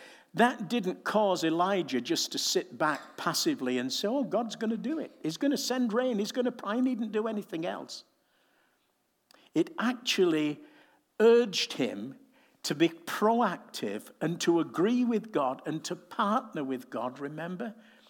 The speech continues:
That's the mystery of prayer. It's a partnership between heaven and earth, between God and his people.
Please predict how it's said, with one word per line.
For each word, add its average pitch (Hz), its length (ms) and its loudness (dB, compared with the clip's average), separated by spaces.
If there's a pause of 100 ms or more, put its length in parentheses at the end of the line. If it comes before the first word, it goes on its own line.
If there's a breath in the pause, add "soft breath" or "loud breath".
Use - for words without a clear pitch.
(400 loud breath)
That's 156 300 -2
the 175 120 -2
mystery 175 500 0
of 160 140 -4
prayer. 156 140 -4
It's - 140 -8
a 151 60 -8
partnership 175 1000 -4 (300 loud breath)
between 139 400 -2
heaven 151 340 0
and 170 120 2
earth, 156 260 -2
between 135 460 -4
God 151 300 -2 (420 loud breath)
and 143 220 0
his 165 180 -4
people. 143 580 -2